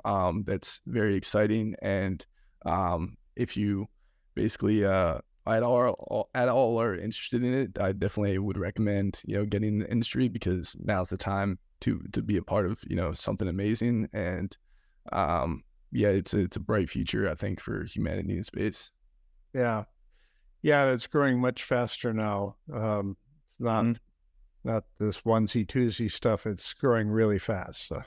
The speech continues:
Speaker 2: <laughs>
Speaker 1: Yeah, definitely, definitely.
Speaker 2: I, I, I really appreciate you taking the time to join us here.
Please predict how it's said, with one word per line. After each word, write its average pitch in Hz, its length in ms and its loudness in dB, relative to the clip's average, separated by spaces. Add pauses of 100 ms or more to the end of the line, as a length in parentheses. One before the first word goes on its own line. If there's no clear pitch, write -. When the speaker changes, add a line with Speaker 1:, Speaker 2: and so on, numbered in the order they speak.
(100)
Speaker 2:
<laughs> - 260 -4
Speaker 1:
Yeah, 104 220 2 (520)
definitely, 101 440 -2
definitely. - 340 -10 (140)
Speaker 2:
I, 151 300 2 (200)
I, 131 280 0 (100)
I 135 80 0
really 151 400 4
appreciate 139 760 0
you 123 360 0
taking 135 380 -2
the 113 120 0
time 123 340 0
to 101 80 -8
join 123 300 0
us 131 200 -4
here. 147 360 -2